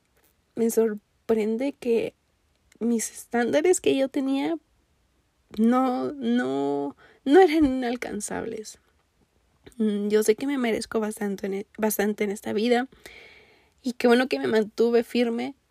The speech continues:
y sabía lo que quería y gracias, ya lo estoy teniendo. Está a mi lado esa persona que tantas veces yo soñaba de tenerla. Pues creo que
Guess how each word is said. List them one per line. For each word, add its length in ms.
y 120
sabía 420
lo 120
que 140
quería 580
y 360
gracias, 600
ya 200
lo 80
estoy 180
teniendo. 420
Está 380
a 120
mi 120
lado 300
esa 220
persona 600
que 140
tantas 460
veces 380
yo 140
soñaba 520
de 160
tenerla. 560
Pues 380
creo 240
que 340